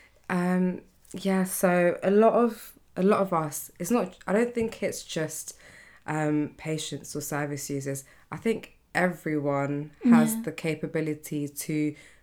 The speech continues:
Speaker 1: repress emotions
Speaker 2: Yeah.
Speaker 1: from situations or repress thoughts
Speaker 2: Mm-hmm.
Speaker 1: that we don't want to face.
Speaker 2: Yeah, yeah.
Speaker 1: Right?
Speaker 2: Yeah.
Speaker 1: And that,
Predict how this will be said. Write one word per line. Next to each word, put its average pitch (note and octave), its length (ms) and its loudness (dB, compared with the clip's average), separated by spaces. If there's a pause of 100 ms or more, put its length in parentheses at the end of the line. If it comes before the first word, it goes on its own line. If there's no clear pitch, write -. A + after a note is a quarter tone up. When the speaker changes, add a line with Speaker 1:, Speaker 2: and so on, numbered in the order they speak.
(160)
Speaker 1:
repress E3+ 840 -2 (600)
emotions F3 920 0
Speaker 2:
Yeah. A#3+ 200 8
Speaker 1:
from A3 100 2
situations F3 1080 0
or E3 120 -4
repress E3 460 -6 (120)
thoughts F3 580 -2
Speaker 2:
Mm-hmm. B3+ 340 2 (100)
Speaker 1:
that E3+ 200 0
we G3 120 2
don't G3 180 0
want F3+ 180 -2
to D3+ 100 -8
face. C#3 520 -6
Speaker 2:
Yeah, A#3 260 6
yeah. G#3+ 400 0 (220)
Speaker 1:
Right? D3+ 320 4
Speaker 2:
Yeah. A3 360 2 (340)
Speaker 1:
And F3+ 180 4
that, - 260 0